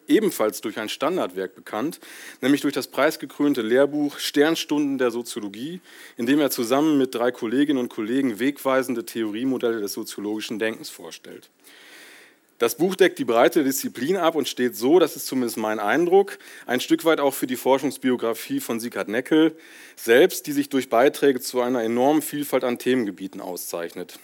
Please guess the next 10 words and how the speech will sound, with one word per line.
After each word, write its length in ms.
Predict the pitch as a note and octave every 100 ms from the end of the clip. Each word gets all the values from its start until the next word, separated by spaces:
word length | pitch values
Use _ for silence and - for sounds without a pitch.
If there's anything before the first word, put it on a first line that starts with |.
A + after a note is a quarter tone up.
| -
Von 260 | - A#2+ A#2
Scham 560 | - C3 C#3+ D#3 E3+ D#3+
und 140 | B2 B2+
einer 200 | A#2 A2+
Gemeindestudie 840 | A2 A#2+ D#3 D3 - D3 C#3+ C#3
zum 200 | - B2
sozialen 460 | - - A#2+ A#2+ A2
Wandel 320 | B2 C#3 B2
in 100 | A#2+
einer 300 | A2+ A#2